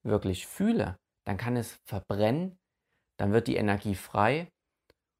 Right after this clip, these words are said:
und ich merke, dass ich eben gar nicht diese Gefühle bin.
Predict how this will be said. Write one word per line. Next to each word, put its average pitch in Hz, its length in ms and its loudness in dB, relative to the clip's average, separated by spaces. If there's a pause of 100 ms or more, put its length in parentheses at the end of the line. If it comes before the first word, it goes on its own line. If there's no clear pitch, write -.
(400)
und 110 120 4
ich 113 160 -2
merke, 117 340 4
dass 110 160 0
ich 113 200 -8
eben 117 260 -2
gar 107 200 2
nicht 117 220 -2
diese 104 180 -4
Gefühle 104 400 -2
bin. 120 380 -4